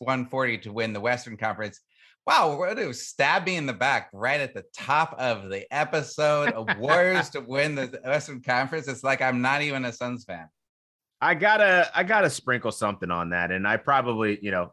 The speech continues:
Speaker 2: two games in, I probably lost, I definitely lost value on that. Um, but I just can't, I can't deny the way that this team looks.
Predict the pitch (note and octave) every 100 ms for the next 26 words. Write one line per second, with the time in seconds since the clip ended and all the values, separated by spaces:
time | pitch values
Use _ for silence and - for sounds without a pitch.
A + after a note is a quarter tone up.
0 | _ - C3+ A#2+ A#2 G2+ G#2+ G2+ F#2+ G#2
1 | G2 F#2 F#2+ F#2 F2+ - G2 G2+ F#2+ F2+
2 | F#2 D2+ F#2 G2 G2 G2+ G2+ G#2 G#2+ -
3 | _ _ _ F#2+ F#2+ F#2+ F#2 F2 G#2+ A2
4 | C#3 C#3 C3 - A#2 A2 - _ _ _
5 | _ G2+ G#2+ - C3+ G2+ G#2+ A2 G#2+ G2
6 | G2 F2+ F#2 - G2+ F2 G2 F#2+ - -
7 | -